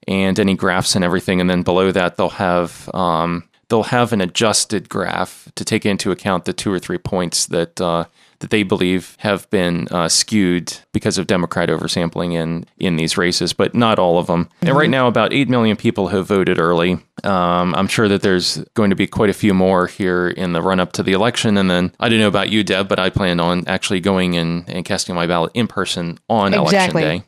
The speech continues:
Speaker 2: Absolutely. Yeah. And that, that's the other thing that, of course, when, when you know that eight million people have voted early, you know, they always, that always skews, that's always to the right.
Speaker 1: Right.
Speaker 2: I'm sorry,
Speaker 1: Right,
Speaker 2: to the
Speaker 1: right.
Speaker 2: left.
Speaker 1: Yeah, exactly. And so, and sometimes, uh, some jurisdictions will release,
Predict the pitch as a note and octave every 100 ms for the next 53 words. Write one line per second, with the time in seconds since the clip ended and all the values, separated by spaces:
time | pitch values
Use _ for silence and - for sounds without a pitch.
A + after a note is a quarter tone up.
0 | G3 F#3+ F3 G3 F#3 F3 E3+ E3 G3+ F3
1 | F#3 G3+ F#3+ A3 G#3+ G3 F#3+ F#3 F3 E3
2 | E3 E3+ F#3+ F3+ - F#3+ F3+ F3 F3 F3+
3 | F3+ F#3 F3+ F3+ F#3+ F#3 F3+ F3 F3+ E3+
4 | E3 D3+ E3 D#3 G3 F#3+ F3+ F3+ F3 F#3
5 | E3+ F3+ F3+ F3 F3 E3+ F3 E3 E3 E3+
6 | E3 - F3 D#3+ D#3 D#3+ - F3+ D#3+ E3+
7 | E3 D#3+ D3 F3 D3+ C#3 A#2+ G#2 - A2+
8 | G#2 F#2+ - G3 F#3+ - F3 E3 D#3+ -
9 | - - - C#3 A2+ A#2 A2 G2 F2+ -
10 | A2 - B2 A#2 A2 - B2 A#2 - E3+
11 | E3 A2+ G#2+ G2+ G2+ G#2 - - - -
12 | F2+ F2+ F2+ - - B2 A#2 A2 - A2
13 | G2+ - G#2 - A2 G2 - G#2 G2+ F2+
14 | F#2 F2+ G2 G2 - -